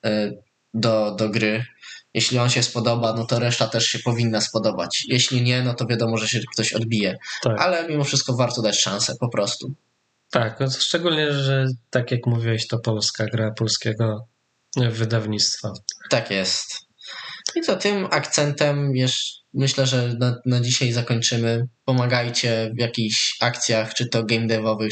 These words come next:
Speaker 1: czy nie, e, w związku z sytuacją na Ukrainie, z
Speaker 2: Tak.
Speaker 1: wojną. I życzymy wam teraz wszystkiego dobrego po
Speaker 2: Mhm.
Speaker 1: prostu w tych dziwnych czasach.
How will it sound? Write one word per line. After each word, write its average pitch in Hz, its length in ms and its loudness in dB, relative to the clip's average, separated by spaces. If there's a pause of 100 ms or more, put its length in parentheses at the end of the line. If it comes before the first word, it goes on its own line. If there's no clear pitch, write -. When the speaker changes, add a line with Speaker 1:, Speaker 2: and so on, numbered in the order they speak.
Speaker 1:
czy 113 100 0
nie, 107 340 0 (460)
e, 113 200 2
w 110 60 0
związku 117 460 0
z - 100 2
sytuacją 113 680 0 (100)
na 107 120 0
Ukrainie, 110 680 0 (380)
z 120 100 2
Speaker 2:
Tak. 123 100 2
Speaker 1:
wojną. 107 480 0 (760)
I 131 600 2 (400)
życzymy 147 320 0
wam 156 260 -2 (260)
teraz 160 320 0
wszystkiego - 420 0
dobrego 175 340 0 (100)
po 120 100 -4
Speaker 2:
Mhm. 135 60 -2
Speaker 1:
prostu 117 320 0
w 113 60 -4
tych 117 200 0
dziwnych 117 340 0
czasach. 113 420 0